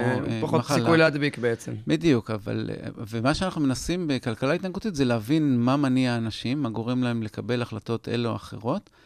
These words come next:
Speaker 1: ואיך להשתמש בידע הזה בשביל לעזור להם לקבל החלטות שיהיו טובות לכולנו.
Speaker 2: אוקיי, אז בעצם יש פה איזשהו משהו שהוא קבוע, כלומר, ההטיות האלה זה משהו ש-
Speaker 1: נכון, אז, אז ב-,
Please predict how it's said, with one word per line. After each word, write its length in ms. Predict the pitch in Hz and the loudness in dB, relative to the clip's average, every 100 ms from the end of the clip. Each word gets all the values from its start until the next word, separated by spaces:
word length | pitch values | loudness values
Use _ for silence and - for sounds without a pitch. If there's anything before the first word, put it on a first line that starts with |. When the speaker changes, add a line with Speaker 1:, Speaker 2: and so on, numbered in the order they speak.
| - _ 110 | -20 _ 0
Speaker 1:
ואיך 220 | 120 143 | 0 2
להשתמש 480 | 156 - 113 180 214 | -2 -4 -4 -4 -2
בידע 340 | 160 135 120 | -2 0 0
הזה 180 | 127 143 | 0 -2
בשביל 220 | 131 139 | -2 -2
לעזור 220 | 139 175 | -4 -2
להם 140 | 208 160 | -2 -2
לקבל 280 | 139 131 147 | -2 -4 -4
החלטות 360 | - 131 151 | -6 -8 -8
שיהיו 160 | - 156 | -8 -10
טובות 340 | - 151 156 | -8 -8 -10
לכולנו. 380 | - 160 160 123 101 _ - | -8 -4 -2 -2 -6 _ -8
Speaker 2:
אוקיי, 420 | 175 143 123 135 - | -4 0 0 -2 -10
אז 80 | - | -6
בעצם 340 | 131 135 143 | -4 0 2
יש 120 | 143 139 | 0 2
פה 180 | 147 | 2
איזשהו 360 | 147 147 - 131 | 2 2 2 2
משהו 260 | 131 131 139 | 2 0 -2
שהוא 300 | 131 123 117 _ | -2 -2 -6 _
קבוע, 440 | - 117 143 131 104 | -4 0 4 4 2
כלומר, 320 | 123 117 117 | -2 -2 0
ההטיות 500 | 113 - 113 123 143 | 0 0 0 2 4
האלה 200 | 131 131 | 4 4
זה 100 | 120 | 2
משהו 240 | 123 123 | 0 -2
ש- 80 | 120 123 120 117 120 | -2 -2 -2 -6 -4
Speaker 1:
נכון, 340 | 143 147 147 110 | 2 4 6 4
אז, 200 | 104 104 | 0 -2
אז 80 | 110 | 2
ב-, 200 | 131 | 4